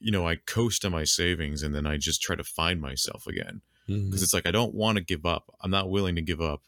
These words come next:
Speaker 2: Right.
Speaker 1: 'Cause to me, that's basically suicide. I might as well just kill myself at that point. And at the same time, I'm not motivated to pick up what I have left and use it for something new,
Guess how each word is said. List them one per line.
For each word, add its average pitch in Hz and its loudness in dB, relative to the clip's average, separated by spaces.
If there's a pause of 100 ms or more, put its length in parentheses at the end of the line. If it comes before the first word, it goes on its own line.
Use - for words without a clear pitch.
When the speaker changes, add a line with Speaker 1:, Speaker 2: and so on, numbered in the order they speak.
(140)
Speaker 2:
Right. 87 2
Speaker 1:
'Cause 90 -2
to - 0
me, 95 4
that's 87 0
basically 98 0
suicide. 76 0
I 76 0
might 80 2
as 76 -2
well 69 -14
just - -4
kill 90 2
myself 65 -2
at 71 -4
that 65 -4
point. 71 -4 (400)
And 104 0
at 117 0
the 98 2
same 113 4
time, 120 2
I'm 98 4
not 101 2
motivated 73 0 (420)
to 82 2
pick - -2
up 87 2
what 90 2
I 80 4
have 80 0
left 82 0 (320)
and 78 -2
use 87 2
it 65 -8
for - -6
something 71 -2
new, 71 -2